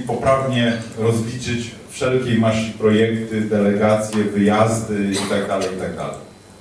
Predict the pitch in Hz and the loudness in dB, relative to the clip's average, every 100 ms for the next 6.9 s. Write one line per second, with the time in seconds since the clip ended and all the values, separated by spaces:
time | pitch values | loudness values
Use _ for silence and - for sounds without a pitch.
0 | - - - - - - - - - 117 | -20 -20 -20 -20 -20 -20 -20 -18 -6 2
1 | 117 120 117 117 - - - - 117 147 | 4 4 2 0 -8 -18 -18 -10 -2 0
2 | 156 156 135 143 135 135 131 - 117 123 | 2 2 4 6 6 4 -2 -6 -2 2
3 | 127 131 110 113 110 110 117 117 113 110 | 2 0 2 2 2 4 2 2 2 4
4 | 110 110 101 101 101 101 - - 101 95 | 2 2 2 2 2 -2 -10 -12 -8 -4
5 | 95 92 - - 180 165 156 143 139 139 | -4 -6 -8 -6 0 2 2 2 0 -2
6 | - 120 120 127 117 113 110 95 | 0 0 2 2 0 -2 -4 -8